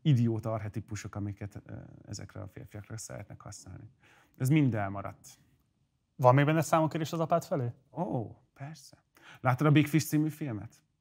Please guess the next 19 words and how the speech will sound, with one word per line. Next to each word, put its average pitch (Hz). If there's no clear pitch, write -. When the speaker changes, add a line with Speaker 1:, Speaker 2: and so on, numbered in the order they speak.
Speaker 2:
Ö, 143
a 139
Tim 135
Burton-öset? 143
Speaker 1:
Igen. 131
Speaker 2:
I-, 127
a-, 139
igen, 120
azt 107
hiszem. 107
Speaker 1:
Leggyönyörűbb, 110
leggyönyörűbb, 117
ö, 120
mondani 110
valója 104
ezzel 110
kapcsolatban -
annak -
van. 110